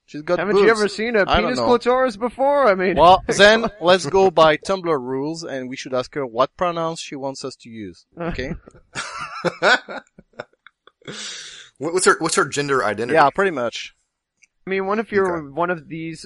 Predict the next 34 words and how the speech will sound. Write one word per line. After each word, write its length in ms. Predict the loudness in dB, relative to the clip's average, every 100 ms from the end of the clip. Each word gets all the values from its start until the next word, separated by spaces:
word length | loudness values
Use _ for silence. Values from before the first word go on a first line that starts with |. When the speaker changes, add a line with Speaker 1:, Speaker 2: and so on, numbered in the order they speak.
| -20 -2
Speaker 2:
type 280 | 0 0
of 80 | -6
apostles, 760 | -10 -4 -2 -2 -6 -12 -12 -10
but 120 | -10 -8
you 100 | -10
think 240 | -10 -8
you're 100 | -8
the 160 | -8 -2
opposite 560 | -2 -2 -8 -16 -16
kind 260 | -10 -10 -10
of, 80 | -14 -6
ah, 240 | -2 -2
never 240 | -4 -10 -12
mind. 200 | -12 -8 -6
<laughs> 120 | -6
You 80 | -8
know, 120 | -14
just 200 | -14 -16 -18
forget 340 | -12 -10 -10
it. 100 | -12 _ -20 -18
Speaker 3:
Yeah. 200 | -16 -14 -18 -20 _ _ _ _ _ -20 -18 -18 -18 _ _ _ _ _
I 100 | -2
don't 120 | 0 2
have 140 | 0
a 40 |
lot 240 | 0 -2 -2
more 140 | -6 -4
to 40 |
say 200 | -2 -2
about 220 | -2 -6
this 120 | -6 -8
section 300 | -8 -8 -10
other 180 | -10
than, 360 | -10 -10 -10